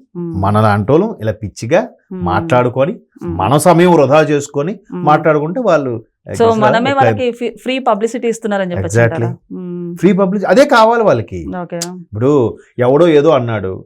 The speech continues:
Speaker 1: మ్మ్.
Speaker 2: ఇప్పుడు జన-, నేను, నేనేమనుకుంటానంటే
Speaker 1: మ్మ్.
Speaker 2: ఎవరి గురించి కాదు, రామ్ గోపాల్ వర్మ గారి గురించి నేను బాగా నాకు అనిపిస్తది.
Speaker 1: ఓకే.
Speaker 2: ఆయన సింపుల్గా ఒక బిస్కెట్, ఒక స్టేట్మెంట్ ఇస్తాడు,
Speaker 1: మ్మ్.
Speaker 2: ఆ స్టేట్మెంట్ ఇచ్చేసి just రిలాక్స్ అవుతాడు. నెక్స్ట్ డే మార్నింగ్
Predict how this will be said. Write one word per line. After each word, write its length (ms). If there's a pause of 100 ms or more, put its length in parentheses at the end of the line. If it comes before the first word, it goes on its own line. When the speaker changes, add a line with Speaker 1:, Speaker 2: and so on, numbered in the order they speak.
Speaker 1:
మ్మ్. 200
Speaker 2:
ఇప్పుడు 160
జన-, 220
నేను, 280
నేనేమనుకుంటానంటే 1000
Speaker 1:
మ్మ్. 280
Speaker 2:
ఎవరి 200
గురించి 240
కాదు, 200
రామ్ 260
గోపాల్ 300
వర్మ 120
గారి 100
గురించి 180
నేను 120
బాగా 380 (100)
నాకు 200
అనిపిస్తది. 460 (260)
Speaker 1:
ఓకే. 180 (160)
Speaker 2:
ఆయన 100
సింపుల్గా 460
ఒక 100
బిస్కెట్, 340
ఒక 100
స్టేట్మెంట్ 440
ఇస్తాడు, 580
Speaker 1:
మ్మ్. 200 (400)
Speaker 2:
ఆ 40
స్టేట్మెంట్ 500
ఇచ్చేసి 360
just 840
రిలాక్స్ 380
అవుతాడు. 320
నెక్స్ట్ 320
డే 100
మార్నింగ్ 640